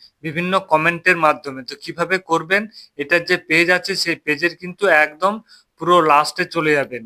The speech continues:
আমি পুরো দেখিয়ে দিচ্ছি। এরকম করে স্ক্রল করে নিচের দিকে নামাবেন, নামিয়ে দেওয়ার পর এখানে দেখুন অনেকেই করেছে, আপনারাও কিন্তু এখানে নাম দিতে পারেন এবং কমেন্ট লিখতে পারেন আপনাদের যা সুবিধা অসুবিধা। এখানে দেখুন লেখা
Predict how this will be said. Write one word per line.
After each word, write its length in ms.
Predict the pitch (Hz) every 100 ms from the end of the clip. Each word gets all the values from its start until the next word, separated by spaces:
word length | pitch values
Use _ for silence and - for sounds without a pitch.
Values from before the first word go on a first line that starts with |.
| 127
আমি 120 | 139 160 156
পুরো 140 | 160 143
দেখিয়ে 260 | 143 143 160
দিচ্ছি। 260 | - - 196 208 - - _
এরকম 180 | 147 160 165
করে 120 | 160 -
স্ক্রল 340 | - 170 175 175 180
করে 140 | 185 170 - _ _ _ _ _ _ 143
নিচের 280 | 156 175 160
দিকে 160 | 170 175 143
নামাবেন, 460 | 139 156 156 196 226 226 _ _ 135
নামিয়ে 300 | 143 170 175 165
দেওয়ার 260 | 170 170 -
পর 160 | 180 214 196
এখানে 200 | 151 175 165
দেখুন 220 | 165 180 196 185 -
অনেকেই 340 | 156 160 180 180 -
করেছে, 360 | 156 165 - 196 233 _ _ _ 135
আপনারাও 360 | 143 165 170 180
কিন্তু 180 | 175 165 165
এখানে 220 | 160 180 165 151
নাম 140 | 170 214 - _ _
দিতে 180 | 160 170 170
পারেন 180 | 170 196 165
এবং 120 | 156 151 147
কমেন্ট 280 | 151 185 165
লিখতে 240 | 156 - 156 -
পারেন 200 | 135 131 131
আপনাদের 360 | 156 151 165 151
যা 100 | 156 185 - _ -
সুবিধা 340 | - 143 156 165 170
অসুবিধা। 420 | 131 127 127 117 107 _ - _ 143
এখানে 200 | 151 175
দেখুন 180 | 170 185 170
লেখা 200 | 160 175